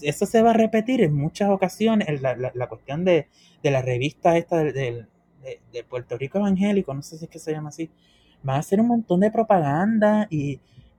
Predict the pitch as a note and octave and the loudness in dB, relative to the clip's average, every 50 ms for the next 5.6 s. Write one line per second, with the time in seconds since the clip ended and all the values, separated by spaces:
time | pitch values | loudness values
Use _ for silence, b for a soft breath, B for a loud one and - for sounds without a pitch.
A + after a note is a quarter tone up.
0 | _ _ _ _ D#3+ D#3 D#3+ F#3 G3+ G#3 G#3+ G#3+ G#3+ G#3 G#3 G3 - - G3+ G3 | _ _ _ _ 0 2 2 4 4 6 6 6 6 6 4 2 2 0 0 2
1 | - F#3+ F#3 - - - G#3+ A3 A3 G3+ - D3 C#3+ C#3+ - - - - - C#3 | 2 0 -2 -2 -2 2 6 6 6 6 4 0 0 0 -2 -6 -8 -2 -2 0
2 | B2+ C#3 C#3 - F#3 F3+ F3+ F3+ F3+ F#3 F3+ - G3 F#3+ D#3+ C3 - - - - | 0 0 -2 -2 -2 -2 -2 0 0 -2 -2 -2 -2 0 0 0 -2 -4 -6 -4
3 | B2+ B2+ B2 A#2 A#2 A#2+ - - E3 D#3 E3 D#3 - E3+ E3 D#3+ C#3 - B2+ C3 | -4 -2 -4 -4 -4 -6 -4 -6 -4 -4 -4 -2 0 0 0 0 -2 -4 -6 -6
4 | - B2+ A#2+ A#2 - A2+ A2 G#2+ B2 B2+ - - D3 D3 - _ C3+ C3 B2 B2+ | -6 -8 -14 -12 -10 -8 -8 -8 -10 -14 -8 -8 -8 -8 -6 _ -6 -6 -6 -6
5 | B2+ A#2+ B2 C3+ D3+ D3 C3+ - - G#2 - | -8 -8 -8 -8 -8 -8 -8 -12 -16 -20 -20